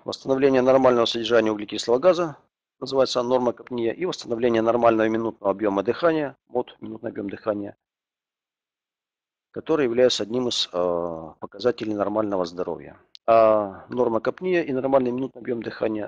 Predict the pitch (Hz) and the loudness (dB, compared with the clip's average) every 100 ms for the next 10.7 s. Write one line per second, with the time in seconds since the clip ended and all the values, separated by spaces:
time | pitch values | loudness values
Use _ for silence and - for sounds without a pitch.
0 | 135 139 120 113 - - 131 110 107 101 | -6 -6 -4 -4 -4 -6 -6 -6 -10 -6
1 | 117 101 104 - 127 - - - - 104 | -4 -4 -4 -6 -6 -8 -14 -20 -14 -10
2 | 98 123 117 107 98 95 92 101 123 - | -4 -2 -2 -4 -4 -2 -2 0 0 0
3 | 117 - - 90 101 104 98 90 90 80 | -2 0 -4 -2 -2 -2 -2 -6 -8 -8
4 | 73 76 76 _ _ _ _ _ _ _ | -12 -14 -20 _ _ _ _ _ _ _
5 | _ _ - 123 143 170 - 147 139 - | _ _ -8 -4 0 0 0 -2 -4 -2
6 | 147 175 147 - 120 123 147 143 113 - | 0 2 -2 -2 -2 0 2 2 0 2
7 | 135 - 120 113 113 110 98 87 82 156 | 2 2 -2 -4 -4 -4 -2 -2 0 0
8 | 156 107 - 104 92 104 107 107 98 - | -2 -2 -6 -6 -6 -6 -4 -2 -2 -4
9 | - 104 110 104 - - 90 85 - 104 | -8 -6 -4 -4 -4 -4 -4 -4 -10 -8
10 | 98 104 95 120 180 156 | -2 0 0 0 -2 -2